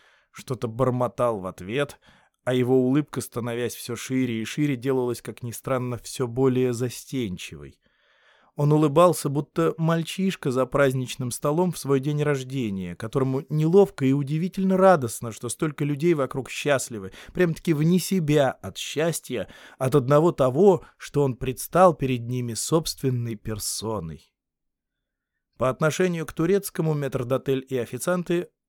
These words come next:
ограничились лаконичным «здравствуйте» и вновь принялись осыпать Леоновича пустыми лакейскими любезностями. В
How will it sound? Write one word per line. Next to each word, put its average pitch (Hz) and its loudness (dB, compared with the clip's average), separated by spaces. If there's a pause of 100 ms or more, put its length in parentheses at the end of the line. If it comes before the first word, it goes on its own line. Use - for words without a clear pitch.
(120)
ограничились 139 -4
лаконичным 123 -6
«здравствуйте» 165 -2 (380)
и 156 4
вновь 139 2
принялись 101 -4
осыпать 113 -6
Леоновича 120 -4 (140)
пустыми 120 -8
лакейскими 98 -8
любезностями. 85 -10 (1200)
В - -16